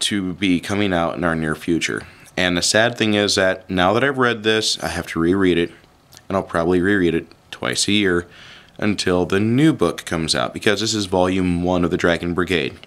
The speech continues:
Margaret Weiss has let it be known off of her Facebook site that there is a sixty-page synopsis for the sequel. <clears throat>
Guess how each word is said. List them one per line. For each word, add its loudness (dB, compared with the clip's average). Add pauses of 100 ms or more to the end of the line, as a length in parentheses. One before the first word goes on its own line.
Margaret 0
Weiss 2
has -4
let 0
it -2
be 0
known 2 (720)
off 2
of -16
her -2
Facebook 0
site 0 (200)
that 0
there 0
is 0
a 2
sixty-page 2
synopsis 2
for 0
the 6
sequel. 0 (1600)
<clears throat> 2